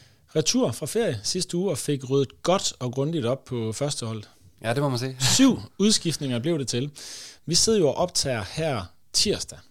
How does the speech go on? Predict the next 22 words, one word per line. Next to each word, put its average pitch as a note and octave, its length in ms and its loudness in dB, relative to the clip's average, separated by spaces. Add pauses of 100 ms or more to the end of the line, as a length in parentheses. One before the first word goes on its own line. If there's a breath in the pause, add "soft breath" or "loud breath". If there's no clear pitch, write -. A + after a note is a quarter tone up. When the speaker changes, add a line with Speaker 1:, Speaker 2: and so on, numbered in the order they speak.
(200)
Speaker 1:
Det B2+ 80 -6
vil B2 80 -2
sige, C#3+ 360 0 (120)
at A2+ 300 -6 (100)
i C3 120 -2
morgen C3+ 540 2
har D#3 240 -6
vi B2 80 -4
jo A2+ 60 -2
de A2+ 120 -8
to - 420 -4
sidste - 520 0
kampe A2+ 420 -8
i G#2+ 60 -10
runden. G2 440 -8 (600 loud breath)
Øhm, G2 420 2
det - 100 -4
er C#3+ 60 6
jo D3 60 6
blandt G#2 260 0
andet A#2+ 240 2
Arsenal, B2 480 -2